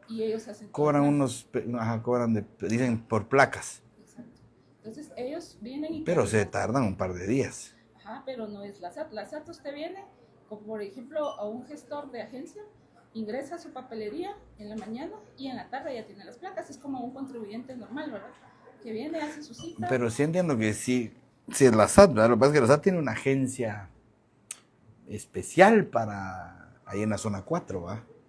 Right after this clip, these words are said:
Speaker 2: Para darle
Speaker 1: Zona
Speaker 2: el
Speaker 1: dieciocho.
Speaker 2: No, pero para los carros es en zona cuatro, casi que adentro de una agencia de
Speaker 1: Ah, la
Speaker 2: carros.
Speaker 1: Cofiño.
Speaker 2: Ahí adentro tienen su propia agencia de carros que lo sacan rapidito.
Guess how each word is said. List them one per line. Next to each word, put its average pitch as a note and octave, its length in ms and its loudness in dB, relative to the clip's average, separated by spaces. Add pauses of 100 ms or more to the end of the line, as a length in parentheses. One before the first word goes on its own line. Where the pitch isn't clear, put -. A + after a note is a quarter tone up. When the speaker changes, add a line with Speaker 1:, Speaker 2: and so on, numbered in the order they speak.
(560)
Speaker 2:
Para G2 200 -4
darle G2 360 4
Speaker 1:
Zona F#2 140 -2
Speaker 2:
el - 100 -6
Speaker 1:
dieciocho. - 400 -18 (340)
Speaker 2:
No, A2 220 -2
pero G2+ 180 -2
para G2 140 0
los F#2+ 180 -6
carros F3 300 2
es A#2+ 160 -4
en G2+ 80 -6
zona F#2+ 240 -8
cuatro, A#2+ 340 -6
casi A2+ 220 4
que G2+ 100 -2
adentro C#3+ 380 4
de A2 80 4
una G2+ 160 0
agencia G2 400 -4
de - 60 -12
Speaker 1:
Ah, - 20 -8
la - 40 -6 (140)
Speaker 2:
carros. F#2 280 -4
Speaker 1:
Cofiño. D3+ 280 -8 (440)
Speaker 2:
Ahí G#2 180 4
adentro D3 320 8
tienen E3 180 4
su A2 120 0
propia G#2+ 320 2
agencia G2 440 -4
de E2+ 160 -18
carros D3 280 2
que G2+ 100 -2
lo F#2+ 100 -4
sacan G2+ 320 -2
rapidito. F#2+ 520 -6